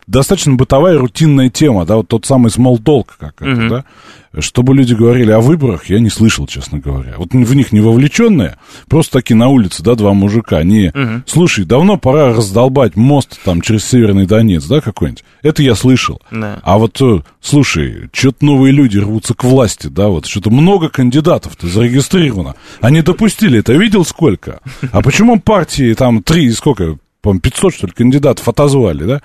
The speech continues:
Speaker 2: Ага.
Speaker 1: Этого я не слышал в рутинных разговорах. Вот
Speaker 2: Этого
Speaker 1: п-,
Speaker 2: не
Speaker 1: почему?
Speaker 2: Э,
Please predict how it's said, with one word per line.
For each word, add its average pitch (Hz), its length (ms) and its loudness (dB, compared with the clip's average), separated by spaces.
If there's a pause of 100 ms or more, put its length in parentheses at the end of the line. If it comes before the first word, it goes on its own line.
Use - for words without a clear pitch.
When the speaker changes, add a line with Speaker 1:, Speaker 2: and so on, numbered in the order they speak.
Speaker 2:
Ага. 113 220 -6
Speaker 1:
Этого 110 220 2
я 127 60 2
не 147 100 2
слышал 123 340 0
в 120 80 -2
рутинных 87 400 -4
разговорах. 82 540 -6
Вот 95 160 -8 (240)
Speaker 2:
Этого 117 220 -16
Speaker 1:
п-, 113 60 0
Speaker 2:
не 110 140 -10 (160)
Speaker 1:
почему? 131 580 0
Speaker 2:
Э, 120 260 -6